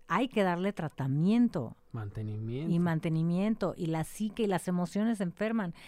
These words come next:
Speaker 1: y la gente no quiere nunca gastar en un psicólogo o en un psiquiatra.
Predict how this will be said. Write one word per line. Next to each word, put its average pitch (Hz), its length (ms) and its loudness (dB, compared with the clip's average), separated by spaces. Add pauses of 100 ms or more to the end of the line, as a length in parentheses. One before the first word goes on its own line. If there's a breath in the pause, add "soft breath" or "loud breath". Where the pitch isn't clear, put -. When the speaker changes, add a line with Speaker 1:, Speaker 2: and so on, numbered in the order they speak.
(220 loud breath)
Speaker 1:
y 180 60 -4
la 190 100 2
gente 220 340 -2
no 233 300 4
quiere 233 260 0
nunca 233 380 6
gastar 202 280 -2
en 208 120 0
un 208 80 2
psicólogo 202 520 -2
o 175 100 0
en 185 80 2
un 190 60 2
psiquiatra. - 600 -8